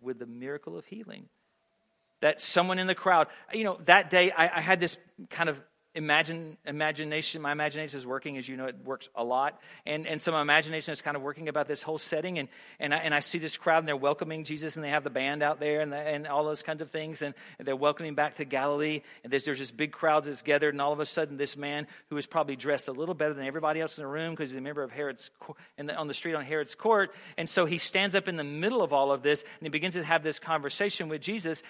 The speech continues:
And probably somebody must have said, or they must have thought, This is absolutely absurd for this man to talk to him like that, absolutely, because he had opened his heart to Christ. They had only opened their arms to Christ.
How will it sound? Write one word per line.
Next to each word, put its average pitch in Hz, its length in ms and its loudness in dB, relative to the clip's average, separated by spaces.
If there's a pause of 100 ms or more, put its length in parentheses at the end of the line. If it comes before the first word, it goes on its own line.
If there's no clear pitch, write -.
(160)
And 160 120 -6
probably 226 220 4
somebody 190 400 0
must 180 240 0
have 202 140 -4
said, 175 180 0
or 165 80 0
they 165 80 0
must 165 220 -4
have 165 80 -6
thought, 160 160 0
This 180 160 -8
is 160 80 -10
absolutely 170 400 -2
absurd 208 420 -4
for 160 60 -14
this 151 180 -10
man 165 160 -4
to 156 80 -8
talk - 280 -6
to 175 60 -8
him 165 180 -8 (240)
like 180 420 0
that, 131 420 0 (280)
absolutely, 190 500 0 (220)
because 180 460 2 (200)
he 247 220 2
had 220 140 8
opened 180 320 4
his 170 140 0
heart 240 320 6
to 170 60 -4
Christ. 151 400 2 (160)
They 190 160 4
had 214 180 6
only 185 280 0
opened 185 300 0
their 185 160 0
arms 208 360 0
to 120 80 -10
Christ. - 380 -16